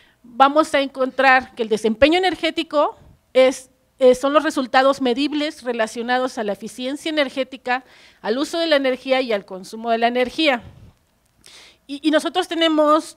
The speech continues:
eh, se puede decir que dos puntos muy importantes dentro del desempeño energético. El primero, que es la línea base, que es la referencia cuantitativa que proporciona una base para la comparación del desempeño energético, y es lo que vamos a ver ahorita,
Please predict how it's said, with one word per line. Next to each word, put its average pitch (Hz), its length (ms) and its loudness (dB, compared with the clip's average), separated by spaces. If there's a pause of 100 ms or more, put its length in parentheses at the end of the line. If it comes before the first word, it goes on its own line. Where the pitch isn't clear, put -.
(140)
eh, 233 220 2
se 233 100 -4
puede 277 240 4
decir 277 400 -2
que 233 180 -6
dos 254 220 0
puntos 311 480 0
muy 262 320 0
importantes 262 1040 0
dentro 220 300 -2
del 226 100 2
desempeño 240 440 0
energético. 247 680 -4 (320)
El 240 160 -2
primero, 285 420 4
que 277 120 2
es 269 60 2
la 269 100 4
línea 269 280 2
base, 294 460 4 (640)
que 220 80 2
es 233 80 2
la 269 160 6
referencia 262 640 2
cuantitativa 262 800 0
que 240 120 -2
proporciona 240 540 -2
una 262 160 2
base 240 400 4
para 220 260 2
la 208 100 -2
comparación 214 640 -2
del 254 140 0
desempeño 214 540 -4
energético, 320 580 -2
y 254 100 -4
es 220 80 -4
lo 226 80 -10
que 233 60 -4
vamos 226 240 -2
a 240 40 -4
ver 247 120 0
ahorita, 285 440 -2